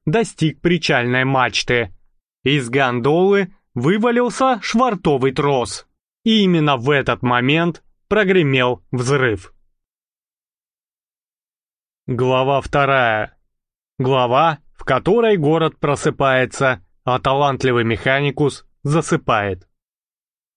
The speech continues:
Серьёзные ранения получили два сотрудника дирижаблепорта, но можно не сомневаться, что целью бомбистов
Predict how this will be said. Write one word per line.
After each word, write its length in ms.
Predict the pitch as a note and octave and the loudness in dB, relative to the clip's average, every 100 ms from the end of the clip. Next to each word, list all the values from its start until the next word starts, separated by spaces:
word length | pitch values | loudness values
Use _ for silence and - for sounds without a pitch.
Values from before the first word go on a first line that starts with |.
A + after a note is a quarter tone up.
| - - - - - - _ - - | -20 -14 -12 -8 -10 -10 _ -12 -6
Серьёзные 840 | - C3+ C#3+ C3+ G#3 G#3 G3+ G#3 F#3+ | -2 0 0 2 0 2 2 2 2
ранения 640 | D3+ D#3+ G3+ G3+ F3+ C#3 | 2 2 2 2 2 0
получили 640 | - C3 B2+ - A3+ A#3+ | 0 0 0 0 2 2
два 360 | F#3+ C#3+ D3 D#3+ | 2 2 2 0
сотрудника 1000 | - C#3+ C3+ F3+ G3 G3 F3+ G#3 G3+ F#3+ | -2 -2 0 0 2 0 2 0 2 0
дирижаблепорта, 1300 | B2+ G#3+ A3 E3 F3+ D#3 D#3+ - D3+ D3 - A#2 G2+ - - - - | 0 0 0 0 0 0 -2 0 0 0 0 -2 -2 -6 -18 -12 -2
но 180 | D3 | 0
можно 340 | E3+ C#4+ G#3 A#3+ | 2 0 0 0
не 200 | A3+ G#3+ | 2 0
сомневаться, 840 | G#3+ G3 F#3+ G3 D#3+ - B2 G#2+ | 0 2 2 2 0 0 -2 -2
что 220 | - D3+ | -2 -4
целью 560 | C#3 - G3+ A3 G3+ G3 | -4 0 0 2 0 2
бомбистов 800 | D3 B2 A2+ A3+ B3+ B3 A3+ | 0 0 0 0 0 0 -2